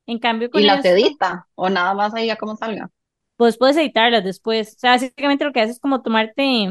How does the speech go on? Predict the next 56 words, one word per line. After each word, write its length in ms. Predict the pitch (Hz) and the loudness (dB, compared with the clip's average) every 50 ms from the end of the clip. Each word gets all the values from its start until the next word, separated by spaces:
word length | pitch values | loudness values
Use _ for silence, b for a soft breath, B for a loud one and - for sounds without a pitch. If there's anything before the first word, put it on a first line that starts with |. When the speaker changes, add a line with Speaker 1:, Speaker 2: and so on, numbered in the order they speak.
| - | -4
Speaker 1:
la 100 | - 220 | -6 -4
cantidad 300 | 208 226 220 220 214 220 | -4 -2 -4 -4 -4 -4
de 100 | 214 247 | -4 -4
fotos 240 | 247 285 269 302 294 | -4 -4 -6 -6 -6
que 100 | - - | -4 -4
vos 160 | 226 220 214 | -2 -2 -2
pedís 360 | - 247 247 269 294 339 - - | -2 0 0 0 0 -2 -6 -6
en 100 | - 233 | -6 -6
la 100 | 220 - | -4 -2
cantidad 340 | 226 220 208 220 208 202 | -4 -4 -2 -2 -2 -2
de 80 | 196 214 | -2 -4
tiempo 280 | 220 254 262 247 233 - _ _ _ | -4 -4 -4 -4 -8 -12 _ _ _
que 80 | - | -10
vos 180 | 202 196 180 - | -10 -10 -12 -10
pedís 440 | - 220 220 254 311 440 480 - _ _ _ _ _ _ _ _ _ | -6 -4 -2 -2 -2 -4 -8 -10 _ _ _ _ _ _ _ _ _
y, 440 | - 226 220 214 208 196 202 208 - | -4 -2 0 0 0 0 -2 -4 -6
y 80 | 226 214 | -6 -2
ya, 220 | 190 233 254 320 320 | 2 2 2 2 2
pero 120 | 302 220 202 | 0 -2 -2
entonces 260 | 202 - 226 226 233 | -4 -6 -8 -4 -2
hay 160 | 269 262 262 | 0 -2 2
demasiadas 560 | 240 285 277 262 214 196 202 214 220 254 277 277 | 2 2 2 2 2 0 0 0 -2 -2 -2 -4
opciones 760 | 262 - - - - - 269 285 277 262 269 294 294 - _ _ _ _ _ _ _ _ _ | -6 -8 -10 -8 -6 -4 -4 -2 -2 -2 -2 -4 -6 -12 _ _ _ _ _ _ _ _ _
y 440 | 240 233 226 202 202 208 202 202 190 | -4 -2 -2 -2 -2 -2 -4 -4 -6
Speaker 2:
Sí. 180 | 190 208 - - | -10 -16 -14 -8
Speaker 1:
no 160 | 214 220 202 | -6 -6 -6
sé, 240 | 185 214 233 277 285 | -4 -2 -2 -2 -2
o 80 | 240 226 | -4 -6
sea, 460 | - - 220 214 190 190 196 - - _ _ _ _ - | -6 -2 -2 0 0 -2 -4 -8 -14 _ _ _ _ -12
me 80 | 214 | -8
parece 320 | - - 202 202 202 247 269 | -4 -4 -2 0 0 0 0
épico. 420 | 262 262 226 - - 180 180 - _ _ _ _ _ | 0 -2 -6 -8 -8 -10 -12 -12 _ _ _ _ _
Más, 280 | 214 240 254 254 254 - | 2 2 2 2 0 -4
no 120 | 240 269 262 | -6 -2 2
sé, 220 | 311 294 254 226 | 2 2 4 2
en 60 | 220 | 2
lo 80 | 220 220 | 0 0
personal 600 | 220 214 196 - _ 202 214 214 208 208 214 214 | 0 -4 -4 -6 _ -6 -4 -2 0 0 0 0
yo 80 | 240 | -2
soy 120 | 247 277 262 | -4 -6 -4
como 500 | - 320 302 285 247 214 190 185 - 247 - | -4 -2 0 2 2 2 0 -2 -4 -6 -8
un 100 | 220 233 | -6 -6
toque 200 | 233 247 247 294 | -4 -6 -6 -8
tiesa 520 | - _ 269 254 262 269 277 294 302 285 - | -8 _ -2 0 0 2 2 0 -2 -2 -2
en 180 | - 233 214 | -2 -2 -2
esas 200 | 208 202 233 233 | -2 -4 -6 -10
cosas, 320 | - - 269 269 254 214 180 | -6 -2 -2 -2 -2 -2 -4
o 60 | 180 | -2
sea, 200 | 185 240 233 220 | -2 -2 -2 0
como 140 | 220 202 190 | -2 -4 -2
que 100 | 196 190 | -4 -4
no 80 | 190 | -2
necesariamente 360 | 202 214 247 254 254 254 254 269 | -2 0 0 0 0 -2 0 -2
es 40 | |
mi 100 | 247 240 | -2 -2
thing. 320 | 233 - 262 240 214 185 | -2 -2 -4 -4 -4 -4